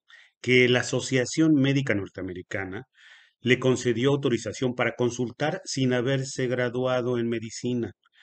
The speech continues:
Y todo inició cuando era joven. En una ocasión,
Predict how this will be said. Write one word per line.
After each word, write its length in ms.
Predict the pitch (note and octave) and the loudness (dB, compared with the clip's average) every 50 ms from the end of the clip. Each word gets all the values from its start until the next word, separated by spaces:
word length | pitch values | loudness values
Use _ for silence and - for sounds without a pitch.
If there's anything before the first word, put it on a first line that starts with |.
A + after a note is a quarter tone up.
| - - - _ | -20 -20 -16 _
Y 140 | - C#3+ C#3 | -6 -4 0
todo 300 | F3 G#3+ G#3+ A3+ G#3+ G3+ | 2 2 4 4 4 6
inició 400 | F3+ D#3 C3 C#3 - C3 C3+ C3+ | 6 6 6 4 2 0 0 2
cuando 260 | C3+ B2+ A2+ A2+ A#2+ | 2 0 0 0 0
era 140 | A#2 A#2 A2+ | 0 -2 -2
joven. 480 | - - B2+ B2+ B2 G#2+ A2 F#2+ F2 - _ _ _ _ _ _ _ _ _ _ _ _ _ _ _ _ | -2 -2 0 0 0 0 -2 -6 -8 -12 _ _ _ _ _ _ _ _ _ _ _ _ _ _ _ _
En 260 | - A#2 A#2 B2 B2+ | -2 0 2 4 4
una 200 | C3 C#3+ C#3+ C#3+ | 4 4 4 4
ocasión, 800 | C3+ C3+ C3+ C3+ C3 C3 - E3 E3+ E3 D#3+ D3+ C#3+ C#3+ C#3+ D3+ | 2 2 2 2 0 2 4 6 6 8 8 6 4 2 2 0